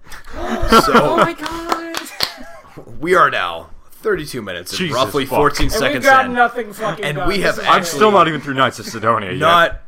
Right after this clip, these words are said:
Speaker 2: Neither am I. I
Speaker 1: talked
Speaker 2: haven't even started.
Speaker 1: about anything at all. But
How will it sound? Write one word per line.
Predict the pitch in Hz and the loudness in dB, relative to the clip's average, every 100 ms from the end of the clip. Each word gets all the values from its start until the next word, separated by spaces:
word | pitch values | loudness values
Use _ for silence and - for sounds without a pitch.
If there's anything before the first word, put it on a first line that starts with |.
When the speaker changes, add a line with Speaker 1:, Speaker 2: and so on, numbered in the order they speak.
| - | -12
Speaker 2:
Neither | 202 240 | -4 0
am | |
I. | 226 | 4
I | |
Speaker 1:
talked | 214 208 185 | 4 4 2
Speaker 2:
haven't | 254 240 | -2 -4
even | 190 | -12
started. | - 175 175 151 | -14 -14 -10 -8
Speaker 1:
about | - 120 104 - - - - - | -4 -4 -4 -8 -16 -20 -16 -8
anything | 147 127 120 117 92 85 80 _ _ - - | -8 -8 -10 -10 -10 -10 -14 _ _ -18 -10
at | 98 85 | -8 -8
all. | 76 73 - - | -10 -14 -10 -2
But | 294 123 | 0 0